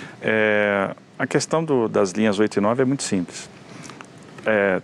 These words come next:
temos visto uma série de problemas. E aí, conversando com o promotor,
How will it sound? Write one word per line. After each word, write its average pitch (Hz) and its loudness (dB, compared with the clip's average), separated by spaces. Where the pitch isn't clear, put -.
temos 135 0
visto 127 0
uma 123 2
série 139 -2
de 139 -4
problemas. 95 -2
E 180 2
aí, 190 4
conversando 123 0
com 104 0
o 98 -2
promotor, 101 0